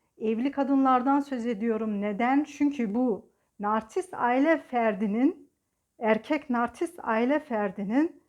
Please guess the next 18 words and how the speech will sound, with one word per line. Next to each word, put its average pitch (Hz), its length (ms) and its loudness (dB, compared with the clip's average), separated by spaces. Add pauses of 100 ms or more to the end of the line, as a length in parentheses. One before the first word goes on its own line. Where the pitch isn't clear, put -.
(460)
çetesi, 262 680 -2
arkasındaki 262 800 -2
çetesi, 285 520 -4
yani 226 460 -2 (120)
yardakçıları, 254 1160 -2 (500)
flying 269 540 2
monkey'leri 254 640 -2
evli 208 440 -6
kadınlardır. 208 920 -4 (320)
Ha, 302 280 -4
bu 294 60 0
arada 294 420 -2
da 285 200 0
aklıma 302 400 -6
gelmişken 285 640 -2
şunu 262 300 -6
da - 120 -4
söyleyeyim. 226 560 -6